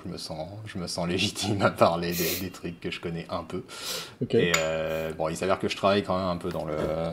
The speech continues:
Speaker 1: dans l'informatique, donc ça fait que c'est quand même quelque chose que, que j'ai eu l'occasion de,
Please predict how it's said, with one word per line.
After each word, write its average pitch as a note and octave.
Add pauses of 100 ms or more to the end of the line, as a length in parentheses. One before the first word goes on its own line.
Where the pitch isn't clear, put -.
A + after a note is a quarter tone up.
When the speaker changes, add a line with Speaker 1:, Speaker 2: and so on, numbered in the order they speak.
(880)
Speaker 1:
dans F#2
l'informatique, F2+
donc E2+
ça E2+
fait F2
que E2
c'est E2
quand E2
même E2+
quelque F2
chose -
que, -
que G#2
j'ai E2+
eu E2
l'occasion E2+
de, E2+